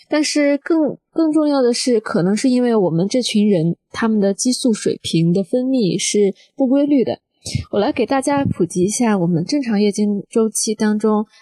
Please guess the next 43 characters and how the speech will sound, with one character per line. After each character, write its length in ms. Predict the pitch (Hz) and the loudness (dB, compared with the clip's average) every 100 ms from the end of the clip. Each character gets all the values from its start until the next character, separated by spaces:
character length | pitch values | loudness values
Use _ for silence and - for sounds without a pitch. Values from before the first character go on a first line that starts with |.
| - | -4
呃， 160 | 185 - | -2 0
这 120 | 208 | 0
个 60 | 202 | 0
激 180 | 269 285 | 0 0
素 160 | 277 | 0
是 160 | 226 180 | -2 0
如 100 | 170 | -2
何 160 | 202 202 | -2 -4
变 260 | 294 226 | -2 -2
化 220 | 202 175 - | -2 -8 -6
的 80 | |
哦。 240 | - 143 - - | -6 -6 -8 -2
当 140 | 320 | 0
你 100 | 262 | 2
来 200 | 190 175 | 0 0
过 140 | 262 | 0
一 80 | 233 | 0
次 240 | 214 - 247 | -2 0 2
月 140 | 240 | 2
经 180 | 240 233 | 0 -2
之 160 | 254 | -4
后， 260 | 240 247 - | -4 -4 -2
比 100 | 175 | -2
如 40 | 196 | 0
说 160 | 220 | 0
你 140 | 220 185 | 0 -2
现 180 | 240 | -2
在 120 | 220 208 | 0 -2
是 120 | 208 | 0
月 140 | 214 | -2
经 180 | 208 220 | -2 -4
第 140 | 240 208 | -2 -2
五 160 | 170 - | -2 -8
天， 280 | - 180 185 | -4 -2 0
月 80 | 196 | -2
经 160 | 196 | 0
已 40 | 175 | -2
经 120 | 165 | -4
快 160 | - | -4
要 120 | 196 170 | -4 -2
干 280 | 185 180 | -2 -4
净 200 | 190 185 | -4 -6
了， 100 | - | -8